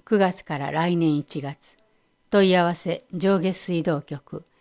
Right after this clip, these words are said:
下水道整備課。電話四五零の三四零二。毎月勤労統計調査に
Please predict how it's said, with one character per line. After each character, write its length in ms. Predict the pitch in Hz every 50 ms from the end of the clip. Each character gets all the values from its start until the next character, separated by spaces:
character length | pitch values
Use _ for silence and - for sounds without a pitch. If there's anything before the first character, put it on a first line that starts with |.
| _ _ _ -
下 160 | 175 175 180
水 300 | - - 202 190 185 170
道 180 | 180 170 170
整 240 | 165 - - 170 156 143
備 140 | 139 131
課。 280 | - _ - - 147 - _ _ _ _ _ _ _ _ _ _
電 300 | 190 - 185 180 175 170
話 160 | 170 170 165 -
四 300 | 185 180 190 196 196 190
五 220 | 180 196 190 175 165
零 180 | 156 147 135
の 160 | 127 127 131 139
三 320 | - - 185 185 180 175
四 240 | 175 165 151 143 127
零 220 | 131 127 123 127
二。 220 | 131 123 117 107 - _ _ _ _ _ _ _ _ _ _ _ _ _ _ _ _ _ _ _ _ _ _ _ _ _ _ _ _ _ _ _ _ _ _ _ _
毎 260 | 196 202 208 214 208
月 340 | - - - - - 208 196
勤 380 | - - - 208 202 202 196 190
労 140 | 202 196
統 320 | 196 196 - 208 190 190 185
計 220 | - - 196 190
調 260 | - - - 185 170
査 200 | 165 - - 151
に 240 | 139 135 143 160 185